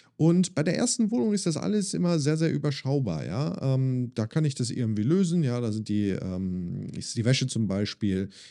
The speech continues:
im Apartment gelagert, aber später mal, wenn es mehr Apartments werden, dann brauchst du wirklich Prozesse, die stabil funktionieren, weil es macht halt einfach einen Unterschied, ob du ein Apartment hast, was du irgendwie mit Wäsche beliefern musst und wo du irgendwie die Reinigung,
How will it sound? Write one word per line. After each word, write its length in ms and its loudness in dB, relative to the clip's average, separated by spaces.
im 160 -4
Apartment 580 -2
gelagert, 580 -4
aber 360 -2
später 420 0
mal, 400 0
wenn 140 0
es 120 -2
mehr 240 2
Apartments 640 -4
werden, 500 -2
dann 380 2
brauchst 540 -4
du 280 2
wirklich 580 -2
Prozesse, 480 -2
die 100 -2
stabil 400 -2
funktionieren, 720 0
weil 120 -2
es 120 -4
macht 240 -2
halt 120 2
einfach 320 -2
einen 100 -4
Unterschied, 480 0
ob 120 -4
du 80 -4
ein 240 0
Apartment 540 -4
hast, 260 -6
was 120 -6
du 80 -6
irgendwie 200 -4
mit 160 -4
Wäsche 220 -2
beliefern 440 -4
musst 300 0
und 100 0
wo 80 -4
du 80 -2
irgendwie 200 0
die 100 0
Reinigung, 580 0